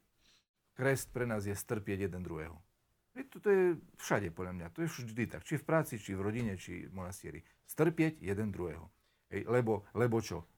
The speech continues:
Lebo, lebo to je vo mne. To nie je problém v tom druhom. Ja musím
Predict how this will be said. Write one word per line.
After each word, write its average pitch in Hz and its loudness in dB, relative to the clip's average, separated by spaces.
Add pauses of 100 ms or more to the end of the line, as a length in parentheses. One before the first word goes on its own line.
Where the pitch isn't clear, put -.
(140)
Lebo, 98 -2
lebo 98 -4
to 95 -8
je 92 -4
vo 104 2
mne. 92 0 (320)
To - -14
nie 151 0
je 170 2
problém 127 2
v 117 -4
tom 117 0
druhom. 101 0 (600)
Ja 107 2
musím 147 2